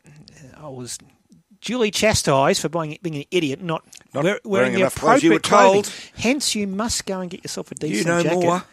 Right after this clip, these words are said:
Speaker 1: Oh, I do now. Hence, you must go and get a decent jacket and even some, um, uh, some thermal underwear, Dino.
Speaker 2: Some
Speaker 1: You might need
Speaker 2: thermals,
Speaker 1: it.
Speaker 2: gloves. Scotty from Forestville is a friend of mine.
Speaker 1: Is
Speaker 2: The
Speaker 1: he?
Speaker 2: day
Speaker 1: Yeah.
Speaker 2: doesn't get any better when England lose in cricket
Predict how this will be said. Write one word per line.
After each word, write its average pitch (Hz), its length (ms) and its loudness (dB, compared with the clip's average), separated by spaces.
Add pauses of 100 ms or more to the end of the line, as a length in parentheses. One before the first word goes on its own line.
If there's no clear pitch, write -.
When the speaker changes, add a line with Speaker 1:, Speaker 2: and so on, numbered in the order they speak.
(360)
Speaker 1:
Oh, 151 80 -6
I - 40 -6
do 151 120 -2
now. 139 220 -8 (220)
Hence, 196 180 -6
you 185 80 -2
must 185 220 0
go 180 100 0
and 165 100 -4
get - 160 -2
a 160 60 -2
decent 160 460 -4
jacket 151 320 -6
and 156 80 -10
even 185 240 -8
some, 151 240 -8
um, 147 280 -8 (640)
uh, 156 400 -8
some 139 300 -12 (340)
thermal 233 320 2
underwear, 196 400 6
Dino. 175 180 2
Speaker 2:
Some 208 100 2
Speaker 1:
You 196 60 2
might 202 240 6
need 208 200 6
Speaker 2:
thermals, 156 40 4 (120)
Speaker 1:
it. - 60 -20
Speaker 2:
gloves. 180 480 -2 (420)
Scotty 196 380 4
from 156 140 -4
Forestville 175 560 2
is 139 80 -4
a 160 60 0
friend 190 240 2
of 170 120 -2
mine. 117 380 0
Speaker 1:
Is 127 60 -8
Speaker 2:
The 139 60 -2
Speaker 1:
he? 170 60 -2
Speaker 2:
day 190 120 4
Speaker 1:
Yeah. 185 40 6
Speaker 2:
doesn't 185 260 2
get 180 140 2
any 190 180 -2
better 196 320 4 (640)
when 156 180 0
England 175 360 0
lose 185 300 4
in 151 120 2
cricket 214 460 -2